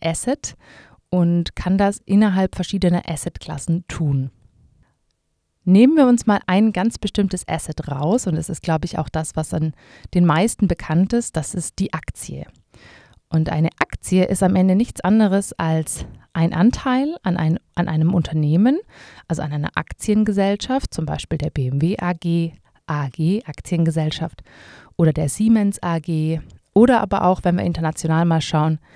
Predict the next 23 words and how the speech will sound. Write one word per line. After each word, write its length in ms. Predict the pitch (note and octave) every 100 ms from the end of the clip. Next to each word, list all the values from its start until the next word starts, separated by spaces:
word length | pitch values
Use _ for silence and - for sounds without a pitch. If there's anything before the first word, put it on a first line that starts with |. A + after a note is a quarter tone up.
| - - -
Tesla 440 | E3+ E3 - D3 -
Inc. 320 | A#3 A#3+ - - -
Inc. 240 | G3 F3
steht 220 | - D#3
für 100 | -
Incorporated 960 | E3 D#3 - F#3+ - E3 D#3+ - E3 - - - -
und 140 | E3+ -
ist 200 | E3+ -
vergleichbar 600 | E3 D3+ E3 - D#3+ D3+
mit 320 | D#3+ - -
einer 180 | D3+ -
Aktiengesellschaft. 800 | A#3+ - F#3+ E3 E3 E3 E3+ -
Das 160 | -
heißt, 160 | D3+ -
auch 160 | - -
da 160 | D3+ D3+
kann 200 | - D#3+
man 120 | D#3
dann 140 | D3+
am 100 | D#3
Ende 240 | D3+ D3+ E3+ -
Aktien, 640 | D3+ - - A3+ A#3+ D4+
also 200 | F#3+